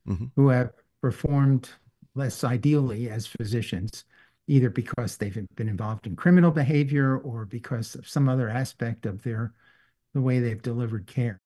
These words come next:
Speaker 1: The case of Do No Harm versus John Bel Edwards, uh, it seeks to remove the requirement that four of the ten board members to be people of color. Why does Do No Harm find that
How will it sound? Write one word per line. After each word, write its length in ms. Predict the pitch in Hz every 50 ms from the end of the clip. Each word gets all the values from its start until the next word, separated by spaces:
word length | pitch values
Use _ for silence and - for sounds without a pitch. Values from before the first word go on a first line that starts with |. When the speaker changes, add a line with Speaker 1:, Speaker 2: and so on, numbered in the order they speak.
| _ _ -
Speaker 1:
The 180 | - 139 127 156
case 420 | - - 180 170 190 180 - -
of 500 | - - - 127 127 120 110 104 98 92
Do 160 | - 131 139 139
No 160 | 139 131 123
Harm 300 | 95 117 117 113 113 95
versus 400 | 107 107 101 - - 107 - -
John 260 | - 95 80 87 95
Bel 240 | 98 98 92 85 78
Edwards, 400 | 73 71 67 71 90 107 - - - - - - - - - - -
uh, 260 | 90 90 87 87 - -
it 180 | - 104 101 -
seeks 340 | - - 143 139 - - -
to 120 | - 139
remove 500 | 120 117 113 113 117 113 113 117 110 92
the 120 | 98 98 95
requirement 760 | 104 - - - 113 104 98 98 98 101 101 - - - -
that 480 | - 87 95 95 92 90 85 - - - - _
four 380 | - - - 123 117 117 120 113
of 120 | 104 92
the 80 | 101 98
ten 300 | - - 120 107 101 92
board 300 | 82 90 90 90 80 82
members 440 | 85 80 85 78 - 78 92 - -
to 80 | -
be 200 | 87 85 90 85
people 420 | - - - 92 95 - - 78 85
of 140 | 85 -
color. 360 | - - 110 110 101 76 55 - - - - - - - - - - 120 - - 101
Why 440 | 104 104 101 107 117 127 147 160 151
does 400 | 143 139 135 131 120 110 - -
Do 260 | - - 123 131 139
No 180 | 127 117 113
Harm 400 | 98 - - 113 107 104 107 104
find 520 | - - - - 104 98 101 101 98 98 101
that 420 | 101 101 92 - - - - -